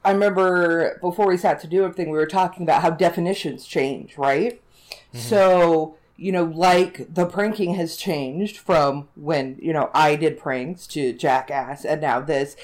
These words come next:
Speaker 1: It's the same evolution we've seen in trolling. Another,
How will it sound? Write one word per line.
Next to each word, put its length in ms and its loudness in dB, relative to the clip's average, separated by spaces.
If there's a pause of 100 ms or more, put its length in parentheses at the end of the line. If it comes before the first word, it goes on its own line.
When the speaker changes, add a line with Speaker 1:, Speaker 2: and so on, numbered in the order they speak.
(200)
Speaker 1:
It's 460 0
the 200 -6
same 280 0
evolution 680 -2
we've 240 -2
seen 800 -6
in 320 -2
trolling. 520 0
Another, 760 0